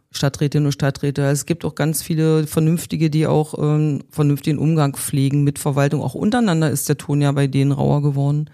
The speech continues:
Das darf man ja nicht verkennen. Ich sag ja Landtagswahl und da gibt's bestimmte Ängste und Befürchtungen und die Interessenlagen sind natürlich auch sehr verschieden in den einzelnen Fraktionen.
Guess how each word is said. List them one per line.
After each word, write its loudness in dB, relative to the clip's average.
Das -6
darf 0
man 4
ja 4
nicht -2
verkennen. 0
Ich 0
sag -4
ja 2
Landtagswahl 0
und 0
da 0
gibt's -6
bestimmte 0
Ängste -2
und 0
Befürchtungen 0
und 0
die -2
Interessenlagen 0
sind 0
natürlich -2
auch -2
sehr 0
verschieden -2
in 0
den 2
einzelnen 0
Fraktionen. -6